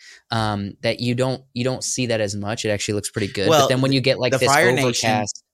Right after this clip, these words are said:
Speaker 2: The Fire
Speaker 1: you get
Speaker 2: Nation als-, is also representative of, um,
Speaker 1: Royalty?
Speaker 2: in, like, feudal Japan,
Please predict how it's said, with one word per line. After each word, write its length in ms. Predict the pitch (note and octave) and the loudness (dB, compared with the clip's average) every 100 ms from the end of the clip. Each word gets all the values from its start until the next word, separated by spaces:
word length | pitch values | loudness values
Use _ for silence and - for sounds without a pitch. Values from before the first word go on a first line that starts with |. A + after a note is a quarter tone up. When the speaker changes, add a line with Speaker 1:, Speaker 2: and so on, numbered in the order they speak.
| _ _ _ - - | _ _ _ -18 -8
Speaker 2:
The 100 | A#2 | -4
Fire 220 | A#2+ C3 | 0 2
Speaker 1:
you 40 | C#3+ | 2
get 80 | |
Speaker 2:
Nation 260 | C3+ B2 A#2+ - | 0 -2 -4 -2
als-, 260 | A2+ - - | -2 -2 -4
is 180 | A2+ G2+ | -6 -4
also 260 | G2+ G2+ A2+ | -4 -4 -4
representative 880 | G2+ G2 A2 G2+ G2 G#2 A2 C3 - | -2 -2 -2 -4 -6 -6 -4 -6 -8
of, 560 | - F#2 F2 F2+ - - _ | -6 -4 -4 -6 -14 -20 _
um, 600 | G2 F2+ D#2+ D2 E2 F#2 | -8 -6 -8 -10 -14 -14
Speaker 1:
Royalty? 460 | G2+ G2+ G#2+ A2 D3 | -10 -8 -6 -6 -6
Speaker 2:
in, 60 | D#3+ | -6
like, 140 | F#2 | -8
feudal 520 | - - A2 A#2 A#2 | -10 -10 -4 -2 -2
Japan, 640 | A2+ G2+ A2 A2+ F#2+ C2+ | -4 -8 -6 -8 -8 -12